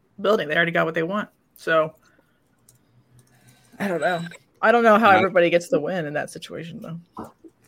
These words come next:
Speaker 2: I mentioned that I think either to Marvin or Eric, it's kinda like muscle memory. It's just like when you walk in a grocery store, you go to the right and you start
Speaker 1: Mm-hmm.
Speaker 2: going down aisles until you get to the end.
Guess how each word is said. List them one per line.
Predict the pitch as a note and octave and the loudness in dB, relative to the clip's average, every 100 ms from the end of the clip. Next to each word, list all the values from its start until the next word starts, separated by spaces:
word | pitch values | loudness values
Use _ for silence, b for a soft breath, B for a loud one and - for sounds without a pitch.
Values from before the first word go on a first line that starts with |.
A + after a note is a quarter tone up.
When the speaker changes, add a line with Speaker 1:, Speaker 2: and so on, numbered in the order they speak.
| _ - | _ -4
Speaker 2:
I | |
mentioned | A#2 B2+ A2+ A2 | 0 2 0 0
that | G#2+ G2+ | 0 0
I | |
think | G2+ F#2+ | -2 -4
either | F#2+ F2+ | -2 -2
to | F2 | -4
Marvin | E2 E2 F2+ F2 | -6 -6 -6 -6
or | D#2+ - | -10 -8
Eric, | F2+ F#2 - | -6 -6 -8
it's | E2+ | -16
kinda | - G2 | -10 -6
like | E2+ D#2+ | -6 -6
muscle | E2 F2 F2+ | -8 -8 -8
memory. | D2+ D#2+ E2+ E2+ | -8 -8 -8 -10
It's | D#2+ | -12
just | E2 - | -14 -8
like | F2+ E2+ | -8 -8
when | F2 | -10
you | E2+ | -8
walk | F2 E2+ | -8 -8
in | E2 | -12
a | |
grocery | D#2 F2 F2+ D#2+ | -8 -8 -8 -12
store, | - - C#2+ | -14 -14 -14
you | C#2 C2+ - | -14 -16 -8
go | D#2 D2 - | -8 -8 -14
to | C#2+ | -18
the | C2 | -16
right | D2+ D#2+ F#2+ _ _ _ _ _ - | -14 -12 -14 _ _ _ _ _ -14
and | E2 | -10
you | D#2 | -8
start | E2+ E2 | -4 -4
Speaker 1:
Mm-hmm. | D#2+ | -4
Speaker 2:
going | E2 D2+ | -10 -8
down | D#2+ D#2+ - - | -8 -8 -10 -8
aisles | E2 E2+ F#2+ - D#2+ | -6 -4 -4 -6 -12
until | - C#2 | -10 -8
you | C2 | -6
get | D2+ - | -10 -12
to | |
the | - - | -18 -10
end. | D#2+ E2+ | -8 -8